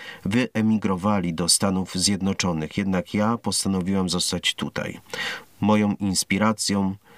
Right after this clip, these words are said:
był i nadal jest Jezus. Hanna Maluchi jest również jedną z przesiedlonych młodych osób w Marmarita, które poświęcają swój czas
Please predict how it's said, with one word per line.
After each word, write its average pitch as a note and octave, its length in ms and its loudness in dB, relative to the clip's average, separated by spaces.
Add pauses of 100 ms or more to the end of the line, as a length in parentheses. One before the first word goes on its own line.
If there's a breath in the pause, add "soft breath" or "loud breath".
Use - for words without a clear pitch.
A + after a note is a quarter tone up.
(300 loud breath)
był A#2 360 2
i F#2+ 80 -2
nadal G2 380 2
jest F2+ 600 -2
Jezus. - 640 -2 (440)
Hanna C#3 460 4
Maluchi F#2 680 0 (220)
jest G#2 480 -2
również G#2+ 480 2
jedną A#2+ 640 2
z - 160 -2
przesiedlonych F#2+ 760 0
młodych F#2 420 0
osób E2+ 340 -2
w D#2+ 60 -4
Marmarita, E2+ 720 -2 (500 loud breath)
które G2+ 440 0 (160)
poświęcają G#2+ 640 2
swój F#2+ 300 -2
czas - 500 0